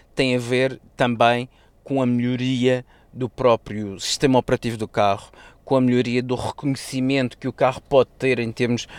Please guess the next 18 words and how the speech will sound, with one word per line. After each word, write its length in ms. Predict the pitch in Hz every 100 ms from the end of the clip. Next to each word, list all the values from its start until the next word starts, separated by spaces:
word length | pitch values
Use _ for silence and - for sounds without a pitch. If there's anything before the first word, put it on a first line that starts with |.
| - -
porque 160 | - 139
dizem 420 | 131 107 98 90 -
que 500 | - 107 101 95 87
o 80 | 87
carro 580 | - 101 - - 98 - - - 64 62
vai 280 | 92 101 104
reconhecer 420 | - - 113 -
sinais 380 | 98 113 101 104
de 120 | -
trânsito, 580 | - 107 117 107 104 -
obstáculos, 560 | 98 - 104 104 95 101
et 140 | 90
cetera. 460 | - 123 123 - 131 - - - - -
Ahm, 500 | 131 131 127 123 127 131 _ - _ -
e 100 | 139
eu 100 | 139
tenho, 440 | - 151 135 127
eu, 500 | 131 135 131 123 123